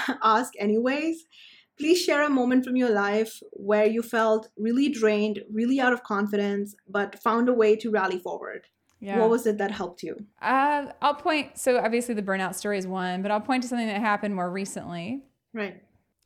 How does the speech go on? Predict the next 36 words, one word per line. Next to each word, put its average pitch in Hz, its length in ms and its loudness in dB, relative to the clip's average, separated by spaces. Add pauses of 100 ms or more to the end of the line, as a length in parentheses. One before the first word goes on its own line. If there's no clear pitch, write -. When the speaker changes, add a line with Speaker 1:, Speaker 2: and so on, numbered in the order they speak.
(260)
Speaker 2:
So - 140 -6
I 196 40 2
launched 214 300 0
my 262 100 2
business, 202 720 -4
speaking 226 460 -4
and 220 80 -2
training 202 480 -4
on 226 300 2
site - 500 -2
full 202 220 -6
time 180 420 -6
in 180 160 -6
the 185 80 -8
fall 180 320 0
of 180 100 -4
September, 180 600 -8
in 214 120 -2
the 208 60 0
fall 202 300 4
of 185 160 -4
twenty 196 240 -6
nineteen, 170 400 -8
September 196 300 -8
twenty 185 180 -10
nineteen. 180 440 -12 (360)
Speaker 1:
Okay. 202 260 -14 (1000)
Speaker 2:
And 220 200 -2
then 220 220 0
seven 247 340 2
months 233 220 -2
later, 196 300 0
the 185 160 -4
global 185 400 -4
pandemic 196 500 -4
hit. - 220 -8